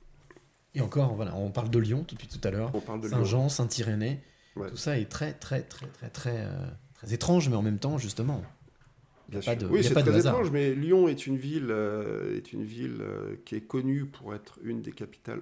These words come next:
Speaker 2: européennes de l'ésotérisme, avec, euh, Prague, il y a Prague et puis aussi Turin. Euh, donc, cette ville a toujours été, euh, Lyon a toujours été une ville entourée de mystères.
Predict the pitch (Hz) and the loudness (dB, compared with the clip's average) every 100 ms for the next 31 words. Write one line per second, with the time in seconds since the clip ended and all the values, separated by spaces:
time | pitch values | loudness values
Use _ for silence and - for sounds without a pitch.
0 | - 117 117 117 117 110 113 107 107 104 | -8 -8 -6 -8 -8 -6 -6 -8 -8 -10
1 | 110 - 110 160 170 101 - _ _ - | -14 -12 -12 -10 -10 -12 -12 _ _ -20
2 | - _ _ - 95 95 101 - 110 104 | -20 _ _ -14 -10 -10 -12 -12 -14 -14
3 | - - 113 127 120 104 - - 120 117 | -18 -12 -10 -10 -10 -14 -14 -16 -12 -10
4 | 113 98 - - 104 - - - - 98 | -10 -16 -18 -18 -16 -16 -18 -16 -14 -12
5 | 123 170 _ - - - - - _ - | -12 -14 _ -20 -20 -20 -20 -20 _ -16
6 | 50 50 50 50 - - - _ _ _ | -14 -14 -14 -14 -14 -14 -18 _ _ _
7 | _ _ _ _ _ 143 170 - - 131 | _ _ _ _ _ -2 -2 -6 -12 -8
8 | 170 170 - 170 185 127 - - 117 120 | -2 -2 -4 -6 -6 -6 -10 -6 -4 -2
9 | 156 190 123 - 160 139 120 120 110 117 | 0 -2 -4 -8 -10 -8 -8 -8 -10 -8
10 | 165 - - 107 104 104 113 - 127 135 | -10 -10 -12 -12 -10 -12 -12 -12 -8 -8